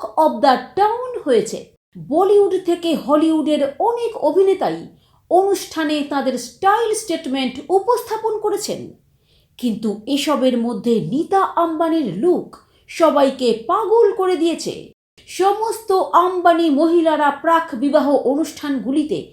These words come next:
সেরা ফ্যাশনেবল পোশাক পরে থাকেন, তবে নীতা আম্বানির চেহারা সবসময়ই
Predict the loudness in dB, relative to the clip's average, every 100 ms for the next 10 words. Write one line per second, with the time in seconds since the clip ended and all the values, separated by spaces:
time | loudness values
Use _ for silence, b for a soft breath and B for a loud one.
0 | _ _ _ -4 0 4 4 4 2 0
1 | 0 -2 0 0 -4 -2 -4 -2 -6 -4
2 | -4 -4 -6 -8 -8 -10 -14 -20 _ _
3 | _ -4 -2 0 -2 -2 -2 2 0 0
4 | -2 0 0 0 -4 -2 0 0 -2 -4
5 | -4 -4 -2 -4 -2 -2 -6